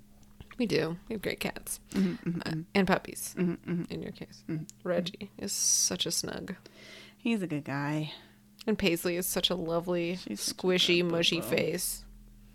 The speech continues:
Speaker 2: She's so cute.
Speaker 1: Mm-hmm. Yeah.
Speaker 2: They're good.
Speaker 1: All right.
Speaker 2: They're good babies.
Speaker 1: Guys, we're talking not about our pets. <laughs> Uh,
Speaker 2: Join
Speaker 1: we are
Speaker 2: Patreon.
Speaker 1: talking
Speaker 2: You wanna hear about that? <laughs>
Speaker 1: Yeah.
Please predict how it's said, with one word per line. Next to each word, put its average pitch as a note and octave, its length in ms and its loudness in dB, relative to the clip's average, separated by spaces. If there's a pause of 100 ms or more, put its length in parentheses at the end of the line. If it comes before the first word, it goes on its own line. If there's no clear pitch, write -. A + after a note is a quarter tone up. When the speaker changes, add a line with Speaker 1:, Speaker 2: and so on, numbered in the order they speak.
(380)
Speaker 2:
She's - 220 -16
so - 260 -16
cute. - 420 -14 (480)
Speaker 1:
Mm-hmm. F3+ 400 0 (240)
Yeah. A3+ 100 6 (200)
Speaker 2:
They're C4+ 160 8
good. G#3+ 320 12 (540)
Speaker 1:
All A#3 100 12
right. G3 200 12
Speaker 2:
They're G3+ 100 12
good F3+ 160 8
babies. F3+ 200 4 (520)
Speaker 1:
Guys, A3+ 500 12
we're A#3+ 240 10
talking A3+ 600 8 (760)
not F#3+ 260 10
about F3+ 200 8
our E3+ 140 8
pets. - 460 2 (100)
<laughs> - 0 - (2000)
Uh, G#3 360 12
Speaker 2:
Join A3 240 12
Speaker 1:
we A3 80 12
are G3+ 100 12
Speaker 2:
Patreon. F3+ 60 10
Speaker 1:
talking F#3+ 260 12
Speaker 2:
You F#3 60 6
wanna G3 140 8
hear F#3+ 120 4
about E3+ 220 4
that? A#3+ 180 4 (240)
<laughs> - 300 10
Speaker 1:
Yeah. E3+ 460 6